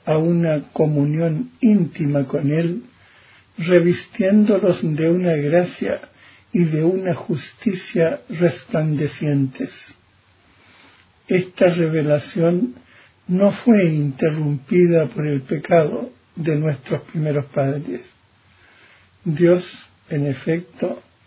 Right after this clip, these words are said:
después de su caída, alentó en ellos la esperanza de la salvación con la promesa de la redención,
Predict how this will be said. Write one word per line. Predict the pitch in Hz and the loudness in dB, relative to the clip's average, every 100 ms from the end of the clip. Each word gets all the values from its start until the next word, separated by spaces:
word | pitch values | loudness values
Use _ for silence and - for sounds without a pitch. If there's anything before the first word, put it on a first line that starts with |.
| _ _ _ _ _ - | _ _ _ _ _ -6
después | 160 175 - - 202 - | -2 -2 -2 0 0 2
de | 220 180 | 0 2
su | - 185 - | 0 -2 -4
caída, | 175 156 185 196 190 175 - - _ _ _ _ _ | -2 0 0 0 0 0 -2 -18 _ _ _ _ _
alentó | - 170 165 160 151 - 196 | 2 2 2 -2 -4 0 2
en | 190 165 160 | 2 2 0
ellos | 185 196 196 180 - | 0 0 0 -2 -2
la | 160 156 | -2 0
esperanza | 156 - - - 156 175 208 - - 165 | -2 -6 -8 -4 0 2 2 0 -2 -2
de | 160 | -2
la | 156 | -4
salvación | 139 160 151 151 151 - 180 202 226 - _ _ _ - _ _ _ - | -4 -4 -4 -2 -4 -2 0 2 2 -2 _ _ _ -20 _ _ _ 0
con | 180 170 160 | 2 4 2
la | 160 | 0
promesa | - 165 156 185 180 - 190 240 - | 2 0 2 0 -4 -4 -4 -6 -8
de | 170 160 | -4 -2
la | 156 151 | 0 0
redención, | 143 175 196 180 156 147 - - - - | 2 0 0 -2 -2 -6 -6 -6 -4 -6